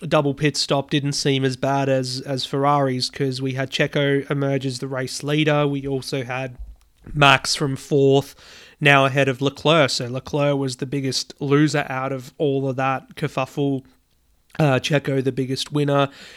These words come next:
And then for Max to be up into third as well, um, it looked pretty good for Red Bull. So at that stage, it's like, right, you know, we know that it's very hard to pass around Monaco. This is, this is the win here. We've, we've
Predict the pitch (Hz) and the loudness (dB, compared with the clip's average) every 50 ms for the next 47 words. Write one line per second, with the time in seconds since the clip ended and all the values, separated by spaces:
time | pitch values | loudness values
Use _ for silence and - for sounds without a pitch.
0 | - - - 139 139 135 131 131 - - 139 131 135 147 139 131 - - - - | -20 -10 -4 -2 0 0 0 -2 0 -2 0 0 0 0 -2 -2 -4 -8 -8 -6
1 | 143 131 139 135 135 131 - - 139 131 - 135 - - - 143 139 135 131 127 | -4 -2 -2 -2 -2 -4 -4 -6 -8 -8 -10 -12 -12 -6 -4 -2 0 0 0 0
2 | 127 120 - - 143 139 135 131 127 127 131 139 139 - 143 135 135 135 135 135 | -2 -4 -2 -2 0 0 0 0 0 -2 -2 -4 -4 -4 -4 -4 -2 -2 -4 -4
3 | 131 131 131 135 143 - _ - - - 139 135 - - 147 139 135 - - - | -6 -6 -8 -8 -10 -12 _ -12 -6 -6 -6 -6 -4 -4 -2 -2 -2 -4 -8 -10
4 | - 170 156 143 131 135 143 139 135 - 143 131 139 135 127 123 - 143 139 135 | -4 -2 -2 -2 0 -2 -2 -2 -2 -4 -6 -4 -4 -4 -4 -4 -4 -4 -2 -2
5 | 131 127 - - 135 131 131 135 131 - 143 135 - - - - 131 131 131 131 | -4 -6 -8 -10 -8 -8 -8 -6 -4 -4 -4 -4 -4 -8 -8 -6 -6 -6 -6 -8
6 | 131 143 131 - - 139 131 131 127 123 _ - 143 151 156 156 156 147 - _ | -10 -10 -10 -8 -6 -6 -6 -6 -6 -10 _ -6 -2 0 2 2 0 0 -4 _
7 | - - - - - - - _ - 143 139 131 131 135 131 135 135 135 139 139 | -20 -20 -20 -20 -20 -20 -20 _ -4 -2 0 2 2 2 2 2 2 2 4 4
8 | 139 139 139 139 135 135 135 - - - _ _ _ - 143 143 139 135 135 - | 6 6 6 6 6 4 2 -2 -10 -20 _ _ _ 2 4 6 6 4 2 -2
9 | 160 139 - - 156 143 139 135 127 143 143 135 - - 143 - - 156 143 139 | -6 -6 -2 0 2 4 4 4 4 4 2 2 0 -4 -8 -4 0 2 2 2
10 | 135 - - 147 143 143 143 143 139 143 147 147 151 147 - - 147 147 147 147 | 2 0 -2 -2 -2 0 -2 -2 -2 -2 -2 -2 -2 -4 -2 -2 0 0 0 0
11 | 151 - - _ - 147 147 147 - 156 139 127 - 135 - - 147 131 123 139 | -2 -4 -6 _ -4 -2 -2 -2 -2 -4 -4 -2 -2 -4 -2 -2 -6 -6 -6 -6
12 | 131 131 143 170 180 147 127 123 127 139 127 123 123 123 127 131 131 127 - - | -4 -2 -2 -2 -2 -2 -4 -6 -6 -6 -6 -6 -6 -6 -4 -6 -6 -6 -6 -4
13 | 147 139 135 127 - - - | -4 -2 -2 -4 -8 -16 -20